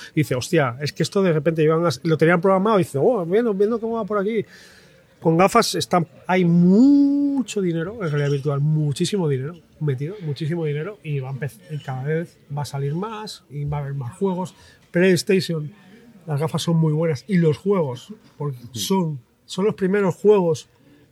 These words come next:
Speaker 1: pensados y diseñados para unas gafas ápticas, porque no solo te ves, te sopla, te toca, no sé cuánto, y es, claro, pero no había diseñadores de juegos
Speaker 2: Ujú.
Speaker 1: para gafas.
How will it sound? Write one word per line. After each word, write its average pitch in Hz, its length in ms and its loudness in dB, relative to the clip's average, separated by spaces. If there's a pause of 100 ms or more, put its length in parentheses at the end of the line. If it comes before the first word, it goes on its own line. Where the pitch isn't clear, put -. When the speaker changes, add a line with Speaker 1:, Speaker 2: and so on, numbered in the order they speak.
(160)
Speaker 1:
pensados 180 540 2
y 180 40 4
diseñados 165 600 0
para 165 160 -2
unas 175 140 0
gafas 165 340 -4
ápticas, 180 640 -4
porque 147 200 0
no 151 80 4
solo 170 180 2
te 151 120 2
ves, 160 240 -2
te 143 120 -8
sopla, 147 340 -10
te 139 120 -12
toca, 147 260 -10
no 143 80 -6
sé 123 120 -8
cuánto, 139 320 -8
y 160 180 0
es, 143 200 -2 (340)
claro, 190 300 -2
pero 139 140 -6
no 170 100 -2
había 233 220 0
diseñadores 156 640 0
de 147 80 -2
juegos 139 540 -4 (320)
Speaker 2:
Ujú. 120 280 -4
Speaker 1:
para 110 220 -12
gafas. - 400 -18